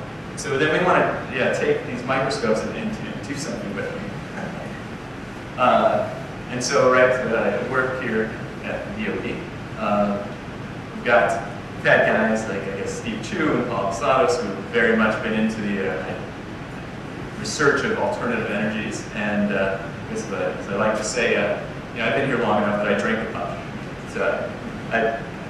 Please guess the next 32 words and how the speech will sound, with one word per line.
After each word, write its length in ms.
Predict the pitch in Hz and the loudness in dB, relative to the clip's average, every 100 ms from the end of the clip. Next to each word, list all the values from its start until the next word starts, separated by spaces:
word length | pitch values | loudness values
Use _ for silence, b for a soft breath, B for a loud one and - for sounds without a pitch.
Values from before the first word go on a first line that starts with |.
| - | -8
it 80 | - | -6
seems 240 | 165 160 151 | -4 0 4
like 140 | 135 | 6
a 120 | 117 | 4
pretty 240 | - 113 - | 2 0 -2
cool 180 | 117 101 - | -2 -2 0
problem 340 | 98 104 101 101 | 4 4 4 2
to 160 | 104 | -2
work 140 | 95 - | -2 -2
on, 140 | - - | -4 -6
one 120 | - - | -6 -6
that, 580 | - - - - - | -6 -6 -8 -8 -8
that 320 | - - - 156 | -8 -6 -4 -4
I 20 | |
support. 460 | - - 127 117 - - - - | -4 -2 0 0 0 -4 -8 -8
And 100 | - | -4
so, 460 | - 139 135 127 127 - - - - - | -2 4 6 6 4 0 -6 -8 -10 0
what, 300 | 135 135 - - - | 6 8 6 0 6
one 300 | 170 208 202 | 8 10 8
thing 140 | 175 | 4
that 180 | 147 135 | 2 2
we're 180 | 151 156 | 2 2
trying 320 | 123 123 - | 2 2 0
to 220 | - - | -2 -4
research, 500 | - - 247 - - - - - - - | -4 2 4 6 4 0 -6 -8 -8 -2
uh, 240 | 120 110 110 | 2 2 4
are, 220 | 113 135 - 107 | 4 6 4 4
are, 380 | 101 104 - - - - - - | 4 4 2 -2 -6 -8 -8 -6
uh, 240 | - - - - - | -6 -6 -6 -10 2
biofuels, 640 | - - - - - - - | 4 6 6 2 -2 -4 -6
or, 80 | 95 | -6
uh, 580 | - - - - 104 101 | -6 -8 -8 -6 -6 -6